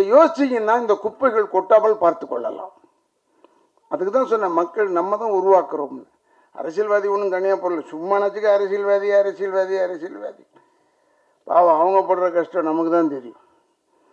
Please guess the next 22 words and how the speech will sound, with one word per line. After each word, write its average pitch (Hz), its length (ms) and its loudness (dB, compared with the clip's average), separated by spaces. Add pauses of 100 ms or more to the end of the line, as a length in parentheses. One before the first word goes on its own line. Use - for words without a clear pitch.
(240)
நம்ம 143 200 -2
சும்மா 185 240 4 (100)
சொல்றோம், 202 360 6 (920)
அவங்க 160 180 -6 (100)
கோடி 190 200 -2
கோடியா 185 320 4 (800)
சம்பாதிக்கிறாங்க. 170 600 0 (180)
இந்த 151 140 0 (140)
கட்சி 170 200 -2
மாறினாரு 165 560 0 (140)
ராதாரவி, 165 560 -4 (560)
அவர் 165 220 -2
பி 180 180 -4
ஜே 185 120 4
பியில் 156 240 -6
நல்லா 160 180 -4 (120)
சம்பாதிச்சிட்டாரு, 147 560 -8 (120)
பணம் 165 220 -4
வந்துருச்சு 139 340 -12
அவருக்கு 117 300 -16 (720)
அப்படின்னு 175 340 -6
சொல்றாங்க. 202 380 4